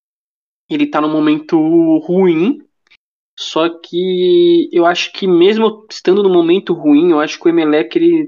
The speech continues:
talvez não tenha um time, e o Emelec também não tá num momento bom, pelo jeito.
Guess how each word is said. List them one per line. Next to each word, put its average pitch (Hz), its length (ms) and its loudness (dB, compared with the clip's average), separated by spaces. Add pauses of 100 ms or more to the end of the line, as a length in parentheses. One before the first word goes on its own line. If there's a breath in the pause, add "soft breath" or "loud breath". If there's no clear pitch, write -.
talvez 151 380 -2
não 165 120 -6
tenha 165 320 -2
um 165 220 -4
time, 165 720 0
e 147 120 -2
o 147 60 2
Emelec 151 360 0
também 156 220 -2
não 165 100 -4
tá 156 100 -2
num 170 80 -4
momento 147 300 -4
bom, 151 260 -2
pelo 143 180 -6
jeito. 190 460 -4